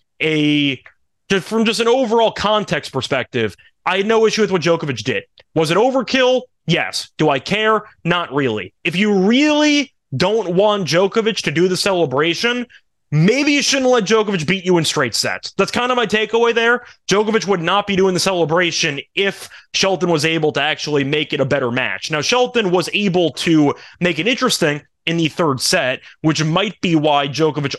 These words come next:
also did the celebration. It was because the crowd was constantly cheering every fault that Djokovic made in the third set because they were praying that Shelton won the third set to make the match more interesting. But I think Djokovic was kind of fed up with the crowd,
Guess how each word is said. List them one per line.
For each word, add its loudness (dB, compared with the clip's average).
also 2
did -2
the -4
celebration. -2
It 4
was 4
because -2
the 0
crowd 0
was 0
constantly 0
cheering 0
every 2
fault 0
that 0
Djokovic 0
made 0
in -4
the -4
third -2
set 0
because -2
they 0
were 0
praying -2
that -2
Shelton 0
won 2
the -2
third -2
set -2
to -4
make -4
the -2
match -4
more 0
interesting. -2
But 2
I 0
think -2
Djokovic 0
was 2
kind -2
of -2
fed 0
up 0
with -10
the -2
crowd, -2